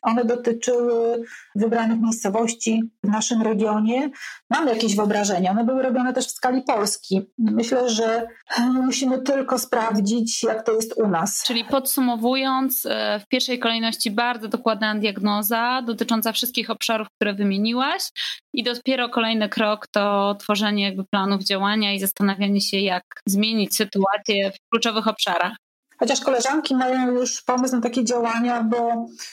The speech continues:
Speaker 1: nie będziemy zapraszać do siebie kobiet, mieszkanek z dalszych regionów, będziemy jeździć. Oczywiście nie wszyscy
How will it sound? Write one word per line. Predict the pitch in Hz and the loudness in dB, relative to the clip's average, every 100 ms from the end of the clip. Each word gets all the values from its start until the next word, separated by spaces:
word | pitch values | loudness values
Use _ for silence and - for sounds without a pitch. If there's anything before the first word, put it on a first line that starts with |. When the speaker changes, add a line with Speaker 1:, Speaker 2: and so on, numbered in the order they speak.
| - _ | -20 _
Speaker 1:
nie | 233 226 | 0 2
będziemy | 254 359 285 | 2 2 0
zapraszać | 233 233 202 202 202 214 | 0 -2 -2 0 0 2
do | 214 | 0
siebie | 220 214 185 190 208 240 262 - - | 0 0 0 0 0 0 -2 -4 -4
kobiet, | 190 180 185 - - - | -2 0 0 -2 -10 -2
mieszkanek | 226 - 202 190 214 214 | -2 0 0 0 2 2
z | |
dalszych | 196 196 226 | 0 0 0
regionów, | 226 208 175 214 | 2 2 2 2
będziemy | 220 214 214 220 | 2 2 2 2
jeździć. | 247 208 180 185 202 - | 2 0 -2 -4 -8 -10
Oczywiście | - - 226 240 226 | -8 -4 -2 0 0
nie | |
wszyscy | 220 - 190 - 196 233 | 0 0 -2 -2 -2 0